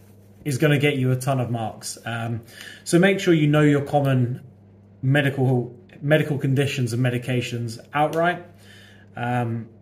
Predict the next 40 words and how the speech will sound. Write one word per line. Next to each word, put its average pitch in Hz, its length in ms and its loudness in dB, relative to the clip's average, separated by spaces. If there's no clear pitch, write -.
another 139 240 4
one, 139 340 4
if - 80 -4
the 123 80 -8
patient's 123 340 -4
got 123 140 -8
lansoprazole, 151 720 0
then 123 140 0
you 123 60 0
know 123 160 0
they're 117 120 -4
susceptible 113 500 -10
to 110 140 -12
reflux, 156 640 -2
more 123 160 0
likely 117 300 -6
to 120 100 -8
have 113 100 -4
acid 113 280 -8
erosion. 101 500 -12
Just 233 180 -6
things 208 200 2
like 135 160 0
that. - 360 -8
Just 180 180 -8
make 170 180 0
a 165 40 2
note 156 220 4
of 135 100 -2
it 135 200 -2
briefly 160 400 2
in 135 80 0
your 123 80 -2
pink 135 240 -6
pen 127 420 -2
and 127 100 -2
you 117 60 -2
can 123 180 -2
look 135 140 -4
down 123 400 -4